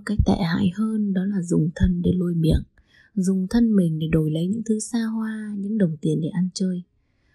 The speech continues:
Với những người phụ nữ như vậy thì thực sự có lẽ không bao giờ họ biết được chữ yêu thật lòng là như thế nào. Các bạn thân mến, vừa rồi chúng tôi xin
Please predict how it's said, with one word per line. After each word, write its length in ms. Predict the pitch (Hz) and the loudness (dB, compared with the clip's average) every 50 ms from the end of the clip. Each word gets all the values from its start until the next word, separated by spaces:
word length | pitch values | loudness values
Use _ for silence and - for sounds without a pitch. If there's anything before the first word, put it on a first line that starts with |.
| _ _ - | _ _ -4
Với 100 | - 170 | -2 0
những 160 | 185 226 220 | 2 4 4
người 120 | 208 175 180 - - | 4 4 2 0 -2
phụ 80 | - 175 | -2 0
nữ 220 | 165 156 160 - 202 | 2 2 2 0 0
như 140 | 202 196 180 - | 0 -2 -2 -2
vậy 160 | 180 180 190 - _ _ _ _ _ _ _ _ _ | -2 -2 -2 -4 _ _ _ _ _ _ _ _ _
thì 100 | - 185 - | -2 -2 0
thực 100 | 170 156 | -2 -4
sự 380 | - - - 180 190 208 208 165 - | -4 -2 -2 -2 0 0 -2 -4 -4
có 100 | - 196 | -4 -4
lẽ 200 | 196 196 196 240 - 214 226 233 226 - | -4 -2 -4 -4 -4 -4 -6 -6 -6 -6
không 220 | - - 208 196 | -6 -2 -2 0
bao 120 | 185 180 180 | 0 -2 0
giờ 160 | - - 165 156 151 - - _ _ _ - - - _ | 2 2 2 2 2 -4 -12 _ _ _ -20 -20 -12 _
họ 180 | - - - 233 | -4 -2 0 2
biết 160 | 202 226 240 - - | 4 4 4 2 2
được 120 | 196 175 175 - - | 0 -2 -2 -2 -4
chữ 340 | - - 214 277 220 226 247 - _ | -4 -4 -2 -2 -2 -4 -6 -4 _
yêu 160 | 226 220 196 196 - | -2 -2 -2 0 2
thật 120 | 175 170 - | 0 0 2
lòng 320 | - 151 151 147 165 175 | 0 -4 -6 -4 -4 -2
là 80 | 156 156 | -2 -2
như 160 | 156 156 160 - | 0 0 0 2
thế 100 | - 170 170 | 4 4 4
nào. 160 | 156 147 - - - - _ _ _ _ _ _ _ - | 2 0 -2 -6 -8 -10 _ _ _ _ _ _ _ -4
Các 100 | - 202 | 0 0
bạn 140 | 196 190 185 | 2 2 2
thân 160 | 185 185 180 | 2 0 0
mến, 400 | 170 165 160 160 180 208 233 240 226 | 0 0 2 2 2 2 0 0 0
vừa 60 | 190 | 0
rồi 180 | 160 165 160 156 - | 0 2 0 -2 -2
chúng 160 | - 160 170 | -4 -4 -4
tôi 140 | - 190 185 | -2 -4 -4
xin 180 | - - 185 | -4 -4 -4